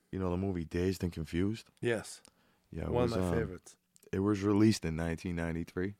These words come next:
Speaker 2: Yeah.
Speaker 1: And it's about the graduating class of nineteen seventy-six, right?
Speaker 2: Yes.
Speaker 1: So in comparison,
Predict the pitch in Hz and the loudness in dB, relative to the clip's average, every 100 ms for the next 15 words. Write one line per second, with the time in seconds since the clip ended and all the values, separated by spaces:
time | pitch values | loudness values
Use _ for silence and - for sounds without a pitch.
0 | - 113 120 - _ _ _ 85 80 80 | -8 -4 -6 -8 _ _ _ -4 -4 -4
1 | - _ _ _ _ - 87 92 87 87 | -8 _ _ _ _ -4 -2 0 0 -2
2 | - _ 82 80 85 80 82 71 76 82 | -4 _ -8 -2 -2 0 0 -2 -2 -4
3 | 78 - 73 76 71 76 57 58 - - | -4 -4 -4 -4 -6 -8 -8 -8 -10 -12
4 | 50 - 80 - 117 92 - - - 85 | -14 -12 -10 -6 -6 -8 -12 -12 -4 -2
5 | 80 78 85 90 107 - 123 | -2 -2 2 4 4 2 -2